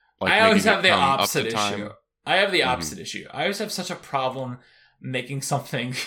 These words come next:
Speaker 2: <laughs> fit within the allotted two-hour runtime of what's acceptable. Um,
Speaker 1: What do you feel like you cut?
Speaker 2: I, well, I cut jokes, usually.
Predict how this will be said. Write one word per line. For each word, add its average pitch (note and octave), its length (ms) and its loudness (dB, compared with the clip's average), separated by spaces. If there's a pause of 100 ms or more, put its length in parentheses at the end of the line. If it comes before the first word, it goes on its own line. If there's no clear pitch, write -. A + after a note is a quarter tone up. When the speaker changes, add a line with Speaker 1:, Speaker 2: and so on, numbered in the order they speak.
(240)
Speaker 2:
<laughs> - 400 -20
fit - 140 -4
within D3 360 0
the C3 100 -2
allotted B2 560 0
two-hour A#2+ 520 -4
runtime A#2 800 -6
of B2 440 -8 (540)
what's C3 220 -10
acceptable. - 760 -10 (800)
Um, E3 400 0
Speaker 1:
What A2+ 140 -6
do C3 100 -10
you B2+ 100 -8
feel B2+ 200 -8
like G#2+ 200 -4
you F#2+ 60 -8
cut? A2 300 -2 (220)
Speaker 2:
I, C#3 200 4
well, D#3+ 180 4
I D#3+ 100 4
cut G#3 280 0
jokes, - 720 -2 (260)
usually. D#3 640 -2